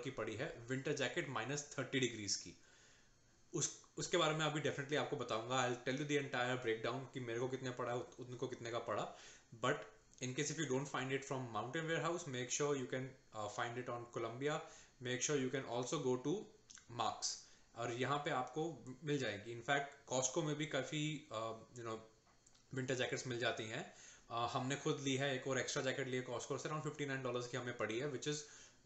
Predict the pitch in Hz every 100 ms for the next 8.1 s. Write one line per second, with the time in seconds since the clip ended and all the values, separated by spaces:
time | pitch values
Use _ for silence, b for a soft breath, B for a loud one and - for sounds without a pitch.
0 | 110 127 135 127 120 107 85 76 - -
1 | - - - 165 190 208 196 180 - 165
2 | 143 147 151 156 160 190 135 143 156 190
3 | 160 147 147 160 143 156 156 165 123 -
4 | 131 117 - 127 120 123 - 120 123 110
5 | 107 123 123 120 110 120 117 107 - 127
6 | 131 - 127 113 95 101 - B B -
7 | 131 131 190 151 147 151 131 104 98 101